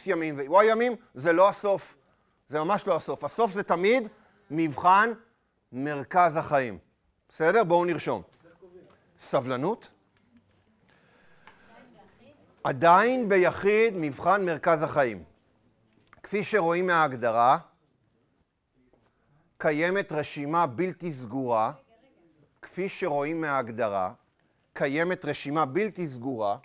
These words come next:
של סממנים שאותם בודקים לצורך, קיימת רשימה בלתי סגורה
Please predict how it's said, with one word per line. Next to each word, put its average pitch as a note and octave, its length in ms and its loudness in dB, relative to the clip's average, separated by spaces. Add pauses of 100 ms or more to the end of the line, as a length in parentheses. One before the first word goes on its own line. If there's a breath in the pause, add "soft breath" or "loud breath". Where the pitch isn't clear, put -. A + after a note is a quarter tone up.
(800)
של F3 280 -6
סממנים E3 800 -4 (3750)
שאותם F#3 800 -2
בודקים C3+ 540 -8 (2250)
לצורך, D#3 760 -2 (1800)
קיימת D3 480 -10
רשימה A#2 520 -12
בלתי B2 520 -14
סגורה F#2 480 -12